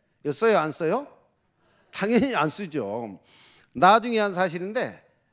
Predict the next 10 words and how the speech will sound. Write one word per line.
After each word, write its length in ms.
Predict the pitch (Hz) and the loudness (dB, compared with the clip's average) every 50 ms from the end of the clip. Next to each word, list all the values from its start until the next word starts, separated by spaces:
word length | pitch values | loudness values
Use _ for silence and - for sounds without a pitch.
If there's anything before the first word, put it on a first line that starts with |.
| _ _ _ _ | _ _ _ _
제 140 | - - 143 | -8 -4 -2
아내는 680 | 156 170 175 180 175 147 127 - 143 190 233 294 - _ | -2 -2 -2 -4 -6 -6 -6 -8 -8 -10 -12 -14 -18 _
굉장히 400 | - 127 147 170 180 269 330 254 | -12 -10 -8 -2 -2 -2 -2 -2
비싼 360 | 151 139 - - 220 226 214 | -6 -10 -6 -4 -4 -2 -2
걸 80 | 190 165 | -4 -6
쓰고 200 | - - 156 143 | -6 -8 -8 -8
있었답니다. 720 | 131 139 139 - - 110 107 104 113 127 165 127 - - _ _ _ _ | -8 -8 -10 -12 -12 -14 -12 -12 -10 -10 -10 -10 -10 -14 _ _ _ _
근데 560 | - 131 143 135 117 95 98 135 180 214 269 _ _ _ _ _ | -16 -14 -10 -10 -10 -8 -8 -8 -10 -10 -12 _ _ _ _ _
주시는 560 | _ - 143 - 160 170 165 147 123 95 78 _ _ _ _ _ _ _ _ _ _ | _ -12 -10 -6 -4 -4 -4 -4 -4 -8 -12 _ _ _ _ _ _ _ _ _ _
분이 540 | - 123 113 107 104 135 185 240 277 311 - | -16 -14 -12 -10 -8 -6 -6 -6 -8 -12 -20